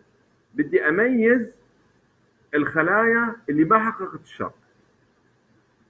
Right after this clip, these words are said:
أول شيء بنحدد الداتا، نذهب لقائمة داتا، داتا validation،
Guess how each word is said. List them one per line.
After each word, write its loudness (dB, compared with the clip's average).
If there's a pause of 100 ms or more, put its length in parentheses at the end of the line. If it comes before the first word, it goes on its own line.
(720)
أول 2
شيء 0 (120)
بنحدد 0 (180)
الداتا، 0 (2000)
نذهب 0
لقائمة 2
داتا، -2 (920)
داتا 2
validation، 0